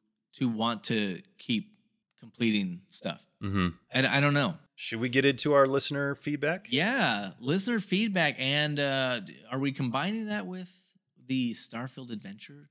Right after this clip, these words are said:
Speaker 1: Club?
Speaker 2: Yeah. I mean, our, our sack is bursting with great stories. The
Speaker 1: <laughs>
Speaker 2: Starfield,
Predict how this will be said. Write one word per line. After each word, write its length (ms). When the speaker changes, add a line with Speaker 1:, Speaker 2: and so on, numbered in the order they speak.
Speaker 1:
Club? 200
Speaker 2:
Yeah. 320
I 40
mean, 460
our, 240
our 140
sack 400
is 120
bursting 540
with 180
great 220
stories. 640
The 220
Speaker 1:
<laughs> 120
Speaker 2:
Starfield, 680